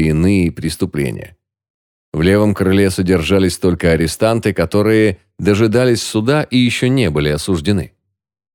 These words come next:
Здание было построено из гладкого светлого камня, который,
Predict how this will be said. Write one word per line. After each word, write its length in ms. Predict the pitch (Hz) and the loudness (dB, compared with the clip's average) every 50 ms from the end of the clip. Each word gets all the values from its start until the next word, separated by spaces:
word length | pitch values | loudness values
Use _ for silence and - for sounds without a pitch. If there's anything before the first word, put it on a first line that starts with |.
| _ _ - | _ _ -4
Здание 540 | 92 92 90 90 117 160 180 175 143 110 101 | -2 -2 0 0 0 2 2 2 2 2 2
было 220 | 95 135 156 160 160 | 2 2 2 2 0
построено 540 | - 160 143 - - - 156 156 147 135 | 0 -2 -4 -4 -2 -2 0 0 2 2
из 140 | 123 113 101 | 2 0 0
гладкого 480 | 90 104 131 156 151 - - 107 98 95 | 0 0 0 0 0 0 0 0 0 0
светлого 520 | - - 110 123 - 117 104 90 85 80 | 0 0 -2 -2 0 0 0 2 0 0
камня, 440 | - - 85 85 85 85 82 82 78 | 0 0 0 0 0 0 0 0 0
который, 540 | - 80 78 - 87 82 85 85 82 78 | -2 -2 -2 0 0 0 2 0 0 -2